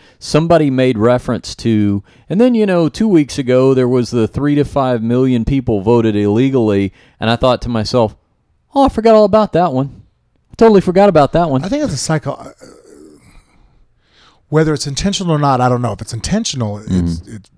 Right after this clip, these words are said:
Speaker 2: a fucking genius. <sighs> But it's kinda like we're fighting,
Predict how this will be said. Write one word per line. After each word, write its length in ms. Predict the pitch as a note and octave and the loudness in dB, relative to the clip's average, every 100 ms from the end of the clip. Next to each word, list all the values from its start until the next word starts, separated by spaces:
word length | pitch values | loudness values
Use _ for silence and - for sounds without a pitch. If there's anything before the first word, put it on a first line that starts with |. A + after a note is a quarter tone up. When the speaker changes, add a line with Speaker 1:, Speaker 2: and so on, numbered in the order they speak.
| - | -20
Speaker 2:
a 300 | - - - | -20 -20 -20
fucking 240 | - F#2 F#2+ | -20 -20 -10
genius. 680 | A#2+ E3 A#2+ - - - - - - - - - - - - - | -4 -2 -4 -8 -6 -6 -8 -20 -20 -20 -18 -18 -18 -20 -16 0
<sighs> 340 | - - - - - - | 4 4 2 -10 -20 -2
But 320 | A#2+ D3 - _ _ _ _ _ - | 2 2 2 _ _ _ _ _ -10
it's 220 | D3 - | -8 -6
kinda 260 | - G#3 | -2 0
like 240 | A3 F#3 D3 | 2 0 0
we're 120 | B2+ | -4
fighting, 640 | - C#3+ C#3+ D3 F3+ F#3+ | -4 0 0 2 0 -4